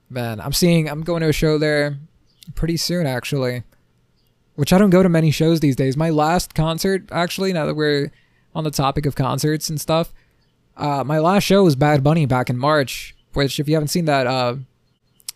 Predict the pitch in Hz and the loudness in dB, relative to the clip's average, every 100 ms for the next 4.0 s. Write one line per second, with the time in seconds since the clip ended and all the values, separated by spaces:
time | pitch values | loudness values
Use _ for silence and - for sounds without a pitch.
0 | _ 147 180 151 131 139 135 - 131 131 | _ -2 2 4 2 0 -4 -4 -2 -2
1 | 135 - 147 147 147 139 165 147 143 147 | -2 -2 0 0 -2 -2 -4 0 0 0
2 | 160 - 139 - - 151 143 143 156 160 | -2 -2 -4 -4 -4 -4 -4 -4 -2 -2
3 | - - - - _ - 147 165 151 131 | -6 -12 -14 -20 _ -10 -4 -2 -4 -6